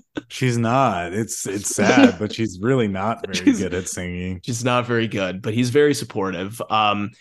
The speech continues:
Speaker 1: they start talking about, uh, chore allocation, and this also comes back around in a funny way. Um, Bob is, like, on,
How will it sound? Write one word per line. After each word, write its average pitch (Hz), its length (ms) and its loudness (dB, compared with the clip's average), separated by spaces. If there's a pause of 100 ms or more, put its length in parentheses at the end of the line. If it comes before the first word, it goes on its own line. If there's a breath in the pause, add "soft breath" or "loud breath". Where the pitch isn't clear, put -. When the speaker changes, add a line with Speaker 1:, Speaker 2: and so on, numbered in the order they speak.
(340 soft breath)
Speaker 1:
they 135 80 4
start 220 240 2
talking 160 400 4
about, 139 380 4
uh, 101 400 2 (280)
chore 127 300 2
allocation, 139 580 2
and 120 100 2
this 123 120 2
also 120 320 0
comes 151 240 0
back 156 240 2
around 147 400 4
in 143 160 2
a 143 60 2
funny 147 280 2
way. 151 400 2 (340 soft breath)
Um, 110 460 0 (240)
Bob 127 420 2
is, 123 160 -2
like, 113 240 2
on, 107 600 0